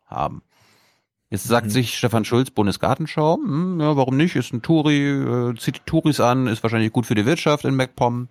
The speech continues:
Speaker 1: Ja. Jetzt frag ich mich aber, weil das wird jetzt hier nicht erklärt, äh, die Bundesgartenschau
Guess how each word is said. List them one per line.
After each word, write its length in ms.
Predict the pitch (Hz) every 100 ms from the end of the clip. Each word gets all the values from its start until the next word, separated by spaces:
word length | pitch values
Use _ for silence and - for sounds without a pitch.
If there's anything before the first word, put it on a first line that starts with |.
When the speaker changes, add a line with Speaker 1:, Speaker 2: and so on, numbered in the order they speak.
| -
Speaker 1:
Ja. 400 | 98 87 127 156 - - - - - - - _
Jetzt 140 | 110
frag 180 | - - -
ich 100 | 135
mich 200 | 170 127
aber, 320 | 113 127 139
weil 100 | 113
das 140 | 117
wird 140 | 131 127
jetzt 120 | 123
hier 120 | 127
nicht 120 | 117
erklärt, 560 | 92 95 139 160 139 - _ _ _ _ _ _ _ _
äh, 380 | 120 117 110 110 - _
die 120 | -
Bundesgartenschau 1200 | 95 120 147 - 98 90 165 139 143 135 135 143